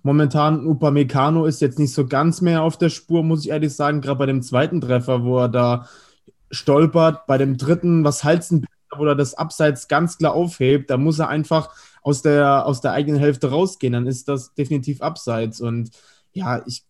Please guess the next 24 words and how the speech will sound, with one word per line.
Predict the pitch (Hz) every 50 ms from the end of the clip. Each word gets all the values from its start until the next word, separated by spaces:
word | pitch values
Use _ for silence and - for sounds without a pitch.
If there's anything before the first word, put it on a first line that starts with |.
| _ _ _
kann | - - 135 165
es | 175 151 -
ehrlich | - 170 165 160 -
gesagt | - 143 147 156 160 156
nicht | 160 156 127
sagen, | 127 147 160 202 220 208
woran | 160 131 120 123 123 127
es | 123 -
liegt, | - 139 127 -
dass | 139 127 -
jetzt | 139 127 123 123
R | - 135 135 139
B | 131 127 143 143
momentan | 139 139 139 139 143 139 127 139 139 135 139 135
auch | 139
so | 127 - 143
ein | 135 127
bisschen, | 135 131 123 - 143 139 131 131 131
ein | 123
bisschen | 127 123 - 131 127 123
schwächelt | - 143 147 147 - 147 123
in | 135
der | 131 123
Defensive, | 120 151 165 165 - 139 127 120 117 123 117 117 131 139 127